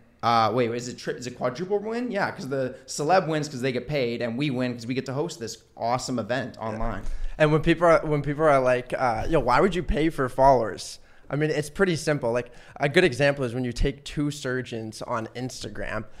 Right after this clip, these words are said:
Speaker 2: and you're comparing them. They might have the same services, they might have the same skill level, but one of them who has two hundred K followers on Instagram and the other one who has five thousand, who are you gonna trust more to do surgery on your body?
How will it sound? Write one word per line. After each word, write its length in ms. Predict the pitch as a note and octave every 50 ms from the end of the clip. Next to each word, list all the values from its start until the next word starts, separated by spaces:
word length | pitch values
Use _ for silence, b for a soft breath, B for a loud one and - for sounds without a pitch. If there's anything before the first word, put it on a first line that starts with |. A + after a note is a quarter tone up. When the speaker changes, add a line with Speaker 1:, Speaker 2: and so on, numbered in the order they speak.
| b b b b b b b
Speaker 2:
and 380 | - C3+ C3 A#2+ A2+ G#2+ G#2 - - - - -
you're 120 | - D3 C#3+
comparing 500 | C#3+ D#3 C#3 - - A3 C#3+ C#3 C3+ G#2+
them. 160 | G#2 G2 G#2
They 80 | G#2+ B2+
might 160 | C3+ D3 D#3
have 120 | E3 E3 C#3+
the 60 | C#3
same 300 | - - D3+ C3+ C3 B2
services, 560 | - - A#2+ A2 G#2+ A2+ - - B2+ B2+ C3
they 100 | B2 A#2+
might 160 | A2+ A#2+ C3
have 120 | C3+ B2+ A#2
the 60 | A#2+
same 300 | - - C3+ A#2+ A2+ G#2
skill 420 | - - - - C3 A2+ A2+ B2 G#2
level, 460 | G2+ G2 F#2+ E2+ G2+ G#2 A2+ A2+ b b b b b b
but 340 | - B2+ A2 A2 - - -
one 220 | B2 A#2+ C3 C#3 D3
of 80 | C3
them 240 | B2+ A#2+ A#2 B2 B2
who 100 | B2 C3
has 160 | A#2+ A2 G#2+
two 180 | - - - D3+
hundred 200 | C#3+ C3+ B2+ A#2
K 160 | B2 B2 A2+
followers 340 | - A#2+ A2+ A2+ A2+ A2+ A#2+
on 80 | A#2
Instagram 380 | - - A#2 - - - B2+ A#2
and 140 | A2+ A2 G#2+
the 40 | G2
other 220 | G#2 B2+ C3 B2
one 140 | A#2 A2+ A2
who 80 | A#2
has 180 | A2+ G#2+ G#2 -
five 340 | - - B2+ B2 B2 B2+ A#2+
thousand, 480 | - A2+ G#2+ G#2 A2 G#2+ - B2 B2 B2
who 160 | B2 - - D#3+
are 40 | D#3+
you 100 | D#3 C#3+
gonna 140 | D3 C3+ B2
trust 380 | - - - C#3 C#3 - -
more 280 | C#3+ B2+ A2+ A#2 A#2+ A#2
to 120 | A#2 -
do 200 | A#2+ B2+ B2 A#2
surgery 520 | A2 - - - B2+ B2+ B2 - B2 A#2 A#2
on 140 | G#2+ A2+ A2
your 100 | G#2+ G#2+
body? 320 | G#2+ A2+ A2 G#2 G2+ -